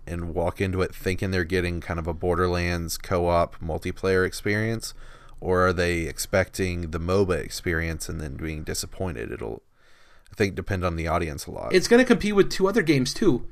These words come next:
Speaker 2: Paragon, which, which is strictly a moba, game looks beautiful.
Speaker 1: Yeah.
Speaker 2: That's also on P S four. And Overwatch. Like, Overwatch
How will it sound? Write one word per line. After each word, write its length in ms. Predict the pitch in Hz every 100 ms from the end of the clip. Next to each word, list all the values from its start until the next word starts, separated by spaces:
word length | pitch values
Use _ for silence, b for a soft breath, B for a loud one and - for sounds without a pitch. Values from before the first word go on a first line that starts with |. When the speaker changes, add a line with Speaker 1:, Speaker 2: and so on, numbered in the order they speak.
| -
Speaker 2:
Paragon, 640 | - 196 240 196 190 233 233
which, 200 | 165 151
which 280 | 165 165 160
is 140 | 143
strictly 460 | - - 233 - 139
a 40 |
moba, 440 | 117 117 127 160 - b b -
game 180 | 156
looks 180 | 170 147
beautiful. 560 | 123 156 147 127 120 -
Speaker 1:
Yeah. 100 | -
Speaker 2:
That's 140 | 151 156
also 260 | 233 233
on 80 | 143
P 160 | 123 127
S 120 | 117
four. 400 | - 110 131 - b b b b
And 140 | 156 143
Overwatch. 800 | 180 277 202 113 - - - - - b b b
Like, 160 | 139 151
Overwatch 840 | 170 240 294 196 147 139 139 -